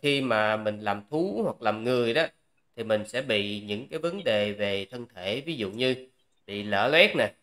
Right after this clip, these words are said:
cùi hủi nè, à, những cái đại loại như vậy. Rồi nếu như làm người đó, thì có thể là những con người rất là xấu xí. Rồi, à, có thể là giới tính của mình cũng sẽ không bị rõ ràng, có vấn đề về giới tính.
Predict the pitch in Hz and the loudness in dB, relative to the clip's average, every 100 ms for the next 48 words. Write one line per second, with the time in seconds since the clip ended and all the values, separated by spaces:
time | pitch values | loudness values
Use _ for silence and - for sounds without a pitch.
0 | _ _ _ 117 107 110 107 165 208 120 | _ _ _ -6 -6 -2 0 2 4 2
1 | - _ _ _ _ _ _ 104 101 98 | -2 _ _ _ _ _ _ -2 -2 -2
2 | 113 120 110 101 107 131 104 95 98 _ | -2 0 2 0 -2 0 0 0 -4 _
3 | _ _ _ _ _ _ 110 113 117 180 | _ _ _ _ _ _ -2 0 2 0
4 | 190 143 120 117 120 117 110 170 - _ | 0 -2 -2 0 2 2 2 -2 -4 _
5 | 110 131 165 113 98 139 160 104 113 - | -8 -6 -6 -4 -2 -2 -4 -6 -8 -10
6 | 131 120 104 98 98 180 - 147 170 - | -10 -10 -10 -8 -6 -6 -6 -8 -8 -6
7 | 190 240 - _ _ _ _ _ _ _ | -6 -8 -14 _ _ _ _ _ _ _
8 | _ 113 113 110 110 107 104 104 165 - | _ 0 2 4 2 2 2 2 -4 -4
9 | 113 123 113 151 156 185 202 151 117 104 | -2 -2 -2 -4 -4 -8 -8 -4 -4 -6
10 | 117 - 131 - 123 110 101 113 147 113 | -16 -10 -8 -8 -8 -8 -4 -4 -2 -2
11 | 101 - _ _ _ _ _ _ _ - | -2 -8 _ _ _ _ _ _ _ -2
12 | 147 165 170 107 104 123 151 151 202 | 2 2 2 0 0 -4 -4 -6 -8